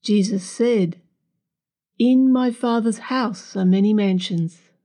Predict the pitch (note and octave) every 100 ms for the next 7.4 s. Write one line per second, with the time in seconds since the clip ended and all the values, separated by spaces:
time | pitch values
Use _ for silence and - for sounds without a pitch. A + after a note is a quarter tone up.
0 | _ _ _ _ _ _ _ _ _ _
1 | _ _ _ _ _ _ _ _ _ _
2 | _ _ _ A#3 C#4 D#4+ C#4 D4+ A3+ A#3+
3 | A#3+ A#3 A3+ G#3+ B3 A#3 A#3+ A3 G#3+ G3+
4 | F#3+ A3 B3 C4+ G#3 F3+ G3+ F#3 A#3 A#3+
5 | G#3 F#3 A3+ G#3 G#3+ G#3 A3 B3 A#3+ G#3
6 | - F#3 F3+ F#3 F#3 F3+ - G3+ A#3 A3+
7 | G3 F3+ E3+